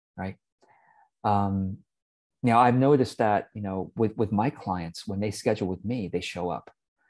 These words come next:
And I think it's because over time, we have built a relationship. And of course, I show up, you know, and I show up on time.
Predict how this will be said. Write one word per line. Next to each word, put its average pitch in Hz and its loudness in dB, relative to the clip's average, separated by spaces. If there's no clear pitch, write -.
And 107 -2
I 117 0
think 156 2
it's - -4
because 113 -2
over 110 0
time, 98 -6
we 104 -4
have 104 -4
built 107 0
a 104 -4
relationship. 95 -6
And 110 0
of 104 -6
course, 110 0
I 98 0
show - -2
up, 62 -8
you 92 -10
know, 90 -8
and 92 -10
I 90 -8
show 104 -4
up - -8
on 82 -6
time. 104 -12